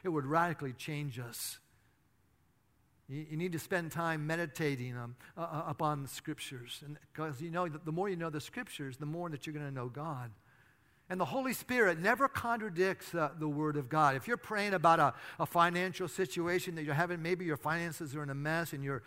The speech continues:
and you're praying, and you think the Holy Spirit says, "You know, why don't you go out and rob a bank?" Good guess, that's not really the Holy Spirit.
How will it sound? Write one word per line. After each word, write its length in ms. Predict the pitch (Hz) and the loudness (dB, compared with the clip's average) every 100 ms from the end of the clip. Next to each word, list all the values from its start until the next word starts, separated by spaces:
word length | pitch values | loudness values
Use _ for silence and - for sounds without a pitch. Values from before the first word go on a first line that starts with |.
| - - | -12 -12
and 160 | 165 151 | -8 -4
you're 100 | 151 | -6
praying, 500 | - 185 196 202 185 | -4 0 2 2 0
and 60 | |
you 80 | 156 | -4
think 200 | 127 208 | -4 -2
the 120 | 190 | -2
Holy 240 | 147 175 170 | -2 -2 -2
Spirit 440 | - - 170 175 | -4 -4 -2 -2
says, 280 | - 165 160 | -2 -2 -2
"You 60 | 175 | -2
know, 80 | |
why 140 | 175 202 | 2 2
don't 180 | 220 - | 0 -6
you 80 | |
go 140 | - 175 | -4 0
out 160 | 185 | 0
and 100 | 165 | 0
rob 220 | 139 151 127 | 4 4 2
a 60 | |
bank?" 580 | 113 143 143 107 131 - - _ _ _ _ _ _ _ - - - _ _ _ _ _ _ _ _ _ _ _ _ _ _ _ _ _ _ _ _ _ _ | 0 0 0 -2 -8 -12 -20 _ _ _ _ _ _ _ -20 -20 -20 _ _ _ _ _ _ _ _ _ _ _ _ _ _ _ _ _ _ _ _ _ _
Good 220 | 160 196 | -4 -4
guess, 300 | 190 180 185 | 2 2 2
that's 260 | 151 143 - | 2 -2 -4
not 340 | 147 170 175 | -2 0 0
really 180 | 170 160 | 0 0
the 100 | 143 | 0
Holy 260 | 135 143 131 | -2 -4 -4
Spirit. 640 | - - 151 143 110 110 | -8 -2 2 2 0 -8